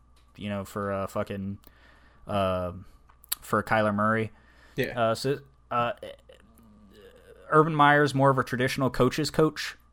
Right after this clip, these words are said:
Speaker 1: Uh, he's kinda old school, but, uh, he's made some good football teams in Ohio State. Uh, and at the end of the day,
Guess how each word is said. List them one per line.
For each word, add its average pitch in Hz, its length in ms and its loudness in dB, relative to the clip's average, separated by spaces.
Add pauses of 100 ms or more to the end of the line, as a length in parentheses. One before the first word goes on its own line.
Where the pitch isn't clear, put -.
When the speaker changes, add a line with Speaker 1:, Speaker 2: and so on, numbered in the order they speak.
(1300)
Speaker 1:
Uh, 104 260 -2
he's 110 360 -6
kinda 123 280 0
old 123 260 0
school, 139 360 -2 (420)
but, 107 300 -4
uh, 107 180 -4
he's 120 220 -8
made 127 160 -4
some 135 140 -6
good 123 140 -2
football 135 320 -4
teams 113 260 -6
in 104 80 -4
Ohio 101 280 -4
State. 101 380 -10 (1400)
Uh, 104 320 -6
and 113 320 -4
at 113 160 -4
the 120 100 -2
end 135 80 -2
of 131 80 -2
the 117 60 -4
day, 131 340 2